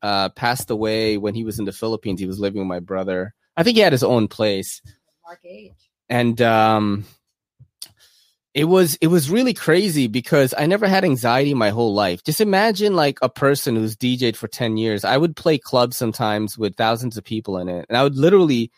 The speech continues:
Speaker 1: you know, give a pound and give daps to people, like, maybe a hundred to two hundred people a night. And, like, I would never have anxiety. But then my dad died, and I started to develop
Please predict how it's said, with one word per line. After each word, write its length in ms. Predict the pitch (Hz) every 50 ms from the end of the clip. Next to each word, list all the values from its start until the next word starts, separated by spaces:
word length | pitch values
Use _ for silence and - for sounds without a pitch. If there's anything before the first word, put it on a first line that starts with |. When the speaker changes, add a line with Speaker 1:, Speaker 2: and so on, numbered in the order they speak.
| _ _ _ _ _ _ _ _ _ _ -
Speaker 1:
you 80 | 160 160
know, 180 | 139 110 104
give 320 | 107 98 98 120 143 139 117
a 80 | 107
pound 540 | 92 - - 135 131 135 139 135 131 123 117
and 80 | 117 120
give 160 | 135 135 135
daps 420 | 120 - 135 131 143 147 - - -
to 80 | -
people, 760 | 135 - - 127 117 - 107 104 101 98 95 95 95 104 107 _
like, 220 | - 113 113 107 123
maybe 340 | 131 143 139 143 135 117 - -
a 80 | 82
hundred 400 | - - 139 139 139 139 127 113
to 80 | 120 -
two 140 | - 135 127
hundred 220 | 123 120 117 110
people 280 | - 127 120 - 110 107
a 40 | 104
night. 440 | 107 127 165 170 120 101 98 90 - _ _ _ _ _ _ _ _ _ _ _ _ -
And, 180 | 131 135 135 131
like, 260 | 131 127 120 104 - _ _ _ _ _ -
I 80 | 127
would 200 | 139 143 147 139
never 220 | 131 143 143 143 135
have 180 | 135 131 120
anxiety. 800 | 117 104 104 104 104 107 117 135 135 104 82 82 65 - 76 110 - _ _
But 100 | - 123
then 100 | - 123
my 100 | 113 110
dad 380 | 104 95 - 135 156 165 196 190
died, 540 | 151 120 104 95 95 95 92 92 95 98 - _
and 120 | - 113 107
I 80 | 107
started 420 | 110 - - - 123 120 117 113 -
to 80 | - 110
develop 540 | 107 104 95 110 117 107 107 110 107 95